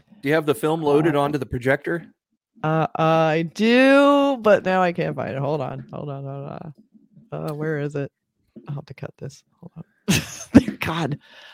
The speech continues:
Speaker 2: Why do I always put it the furthest back? Okay.
Speaker 1: <laughs>
Speaker 2: Jesus
Speaker 1: You ready?
Speaker 2: Christ.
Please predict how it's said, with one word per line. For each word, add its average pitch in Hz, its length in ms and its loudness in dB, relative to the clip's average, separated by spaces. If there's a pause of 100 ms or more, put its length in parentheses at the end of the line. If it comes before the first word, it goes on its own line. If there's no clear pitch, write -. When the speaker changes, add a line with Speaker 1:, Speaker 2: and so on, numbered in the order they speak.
Speaker 2:
Why 214 180 2
do 311 60 4
I - 20 4
always 214 260 2
put 214 100 0
it 180 120 0
the 156 60 -8
furthest 165 580 -2
back? - 420 -12 (200)
Okay. 156 240 -2 (640)
Speaker 1:
<laughs> - 600 -20
Speaker 2:
Jesus - 260 -18
Speaker 1:
You 120 100 0
ready? 151 240 4
Speaker 2:
Christ. 139 220 -8